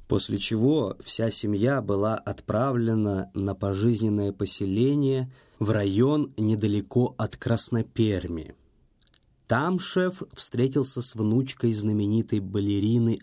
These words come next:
Анны Павловой, которая унаследовала от своей бабушки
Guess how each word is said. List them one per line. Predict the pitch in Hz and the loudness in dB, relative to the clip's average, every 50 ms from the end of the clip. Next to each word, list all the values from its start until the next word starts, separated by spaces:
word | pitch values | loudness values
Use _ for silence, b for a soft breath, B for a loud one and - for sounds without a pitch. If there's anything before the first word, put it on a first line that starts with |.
| - | -6
Анны | - 101 98 101 98 98 95 95 95 - _ | -4 -2 -2 0 0 0 -2 -2 -6 -6 _
Павловой, | - 104 123 135 135 135 135 135 135 131 139 139 139 135 135 B B B B B B B B B B B _ | -2 0 0 2 2 2 2 2 2 2 2 2 0 -2 -6 B B B B B B B B B B B _
которая | - - 95 - - 113 113 110 110 110 - | -6 -4 -2 0 2 2 4 4 2 0 0
унаследовала | - 117 107 104 98 - - - 107 101 110 117 110 117 107 104 104 104 98 | 0 0 0 0 0 -2 -6 -6 -2 0 0 2 2 2 0 2 0 0 -2
от | - - - - | -2 -6 -8 -8
своей | - - 101 95 95 95 95 | -6 -4 -2 0 0 0 0
бабушки | 92 90 101 113 120 120 113 117 113 - - - - 110 104 | 0 0 0 0 0 0 -2 -2 -4 -4 -4 -2 -2 -2 -2